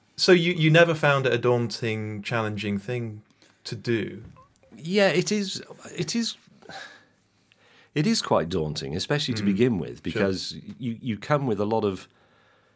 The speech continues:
Speaker 2: sort of preconceptions about how one is supposed to do television.
Speaker 1: Yeah.
Speaker 2: And especially, we were still in an era then, I think, so we're going back,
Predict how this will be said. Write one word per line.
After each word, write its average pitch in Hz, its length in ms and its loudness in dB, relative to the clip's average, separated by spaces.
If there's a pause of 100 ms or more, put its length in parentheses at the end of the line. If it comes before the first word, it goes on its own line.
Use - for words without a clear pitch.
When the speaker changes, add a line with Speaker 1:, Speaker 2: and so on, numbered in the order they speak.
(1160)
Speaker 2:
sort 135 200 -4
of 127 80 -6
preconceptions 123 800 -2
about 98 220 -2
how 123 320 -2
one 110 460 0
is 104 180 0
supposed - 540 -6
to 98 60 -6
do 101 300 -2
television. 101 580 -6
Speaker 1:
Yeah. 110 180 -2 (640)
Speaker 2:
And 120 160 2
especially, 143 440 -2
we 117 160 2
were 127 80 0
still 170 300 -4
in 147 80 -2
an 131 120 0
era 117 260 2
then, 107 280 0
I 82 120 0
think, 80 440 -4
so 104 120 -2
we're 107 120 -6
going 156 240 -6
back, 101 240 -6